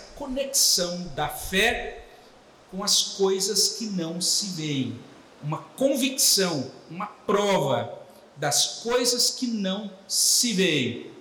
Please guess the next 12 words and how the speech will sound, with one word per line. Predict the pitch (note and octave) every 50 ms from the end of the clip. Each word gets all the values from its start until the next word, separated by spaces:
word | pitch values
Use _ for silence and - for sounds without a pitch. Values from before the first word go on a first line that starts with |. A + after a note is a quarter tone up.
| - - - - - - - - - - - -
E | - G#3 G3
se | - - E4 E4+
você | D#4+ C#4 A#3+ A#3 - B3+ A#3
depois | A#3 A3+ - - A3 G#3 G3 -
der | - G3 G3
uma | G3 F3+
olhada | E3 E3+ F3+ G3 F#3 F3
em | F3+ E3+
Hebreus, | D3+ C#3+ D#3 F#3+ G#3+ A3 G3 D3+ - - -
especialmente | - - - - A#3+ G#3+ A3 - -
capítulo | - G3 - - F#3 - F3+ E3+ D3+
dez, | C3 C3+ E3 G3 G3+ F#3 - - - - - - -